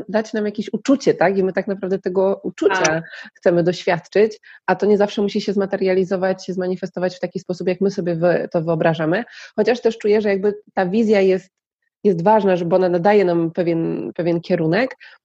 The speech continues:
Speaker 1: ale też z tym otwarciem i zaufaniem się na to, że, że świat, że wszechświat nas pokieruje, nie? Że to, to życie nas poprowadzi.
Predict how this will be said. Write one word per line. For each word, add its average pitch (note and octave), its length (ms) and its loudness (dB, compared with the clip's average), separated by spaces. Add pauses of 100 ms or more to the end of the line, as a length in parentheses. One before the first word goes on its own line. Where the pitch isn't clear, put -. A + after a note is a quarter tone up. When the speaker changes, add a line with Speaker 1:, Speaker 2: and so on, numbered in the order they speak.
(120)
Speaker 1:
ale F3+ 180 6
też G3 140 -6
z - 80 -16
tym G3 180 2
otwarciem F#3 600 -2
i F#3 60 -2
zaufaniem F3+ 460 -2
się F3+ 160 -8
na E3+ 100 -2
to, F#3+ 120 -4
że, F#3+ 280 -2 (560)
że G3 100 -2
świat, A3+ 220 0 (100)
że G3+ 220 0
wszechświat A3 380 -4
nas G#3+ 160 -4
pokieruje, G#3+ 580 0
nie? F#3 200 0
Że G3 140 -2
to, F#3 300 -2
to F#3 140 -2
życie G#3 240 -2
nas E3+ 160 0
poprowadzi. E3 720 0